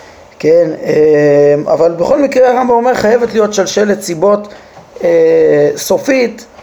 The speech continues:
ש-, אה, בראש השלשלת הזאת עומדת, אה,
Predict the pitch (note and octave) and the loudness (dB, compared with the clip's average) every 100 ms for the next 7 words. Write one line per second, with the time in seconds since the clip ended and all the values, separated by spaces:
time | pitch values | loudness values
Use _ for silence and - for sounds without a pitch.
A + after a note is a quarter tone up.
0 | - - - E3 E3 E3 D#3 D#3 - E3 | -20 -20 -8 0 2 4 4 2 0 0
1 | D#3+ D#3 D3 D3 - - - D3+ D#3 F#3+ | 2 2 2 0 0 -4 -4 -2 0 0
2 | - F#3 F3 E3+ - F3 G#3+ G#3 G#3+ D#3+ | 2 2 2 2 0 0 0 0 2 0
3 | F3+ G3+ F3+ E3+ F#3+ F#3 F#3+ F#3 - E3+ | 0 0 0 0 -2 0 -4 -4 -4 -2
4 | E3 D#3+ | 0 -2